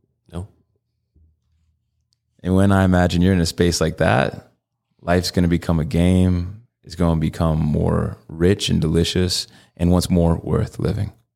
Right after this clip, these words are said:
Speaker 1: Mm-hmm. Amen.
Speaker 2: Ooh. Well, y'all, thank you for listening to an ep-, another episode of Soul Coffee. If this resonated with you, please share this with whoever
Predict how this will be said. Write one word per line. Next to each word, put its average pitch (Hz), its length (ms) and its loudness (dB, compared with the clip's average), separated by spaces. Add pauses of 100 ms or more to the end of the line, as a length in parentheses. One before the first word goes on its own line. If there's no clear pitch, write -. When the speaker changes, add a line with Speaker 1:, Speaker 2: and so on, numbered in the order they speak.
(420)
Speaker 1:
Mm-hmm. 78 400 -10 (420)
Amen. 76 440 -6 (280)
Speaker 2:
Ooh. 101 540 2 (1040)
Well, 95 160 2
y'all, 85 320 2 (760)
thank 101 160 0
you 110 60 2
for 101 100 0
listening 90 320 2
to 92 120 -2
an 85 100 0
ep-, 85 140 -2
another 90 500 0
episode 87 340 -2
of 80 60 -6
Soul 82 240 -2
Coffee. 80 480 -4 (440)
If 202 200 2
this 131 200 2
resonated 87 560 -2
with 82 200 -6
you, 82 140 -4
please 95 760 0
share 95 420 -2
this 90 360 -2
with 87 280 -6
whoever 92 720 0